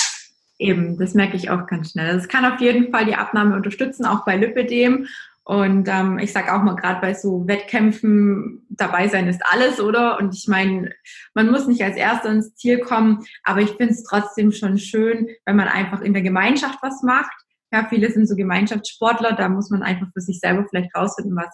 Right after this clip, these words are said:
einem da Spaß macht. Und wenn man gerne ins Fitnessstudio geht, wo andere Leute sind, ja, dann, äh,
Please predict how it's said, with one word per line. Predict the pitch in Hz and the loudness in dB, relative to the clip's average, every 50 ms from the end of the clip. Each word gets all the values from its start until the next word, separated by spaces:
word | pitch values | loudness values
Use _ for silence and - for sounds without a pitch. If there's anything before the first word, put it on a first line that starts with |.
| - | -6
einem | - 180 180 | -2 -2 -2
da | 175 165 170 | -2 -2 -6
Spaß | - - _ - 165 170 196 214 - | -8 -12 _ -2 0 0 0 0 0
macht. | - 202 202 - | 0 0 0 0
Und | - 202 185 | 0 2 4
wenn | 196 196 | 4 6
man | 196 185 185 | 6 4 4
gerne | 175 175 185 185 180 | 2 2 2 2 2
ins | 180 180 180 | 0 0 -2
Fitnessstudio | - 202 196 185 180 180 - 180 170 160 | -2 -2 -2 -2 -4 -4 -6 -8 -8 -4
geht, | - 226 269 - - | 0 0 0 0 0
wo | - | 0
andere | 123 104 226 220 208 208 | 0 2 2 2 2 2
Leute | 202 202 202 202 202 | 2 2 2 0 -2
sind, | 202 - 220 214 208 - - - - - - - | -2 0 2 2 2 2 -4 -20 -20 -20 -8 -2
ja, | 262 285 285 | 2 2 4
dann, | 208 190 185 185 190 202 | 4 2 2 0 0 0
äh, | 208 202 196 190 185 185 | -2 -2 -2 -2 -4 -6